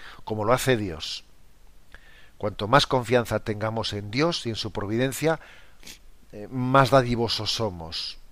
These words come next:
¿eh? Pues porque Dios es generoso con nosotros y nosotros somos generosos con los demás.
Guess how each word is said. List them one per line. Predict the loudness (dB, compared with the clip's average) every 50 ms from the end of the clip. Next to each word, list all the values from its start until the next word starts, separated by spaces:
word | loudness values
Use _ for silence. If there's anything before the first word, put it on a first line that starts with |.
| -20 -16
¿eh? | -14 -12 -12 -12 -14 -16 -18 -18 -18 -20 -20 -20 -20 -18 -16
Pues | -16 -14 -12
porque | -12 -10 -8 -6
Dios | -4 -4 -2 -2
es | -2 -2
generoso | 0 0 0 2 2 2 2 0 -2 -6
con | -8 -8 -8
nosotros | -6 -4 -4 -2 -2 -2 -4 -4
y | -4
nosotros | -6 -6 -6 -4 -4 -4 -4 -4 -6 -14 -16 -16 -14 -10
somos | -4 0 2 2 2 2 -2 -4
generosos | -4 -6 -6 -6 -6 -8 -8 -8 -10 -10
con | -8 -8 -8
los | -8 -10 -10
demás. | -10 -8 -8 -8 -10 -10 -12 -14